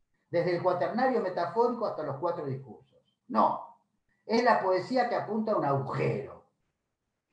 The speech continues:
El psicoanálisis es la producción de un vacío,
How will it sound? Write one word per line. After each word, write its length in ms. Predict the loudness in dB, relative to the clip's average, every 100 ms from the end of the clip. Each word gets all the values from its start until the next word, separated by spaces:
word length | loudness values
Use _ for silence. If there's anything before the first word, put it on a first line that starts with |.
| _
El 140 | -10 -6
psicoanálisis 760 | 0 2 4 4 4 -2 -4
es 200 | -4 -4 -8 -2
la 200 | 0 0
producción 400 | 0 2 4 4
de 60 |
un 120 | 2
vacío, 800 | 2 0 0 -2 0 0 0 -8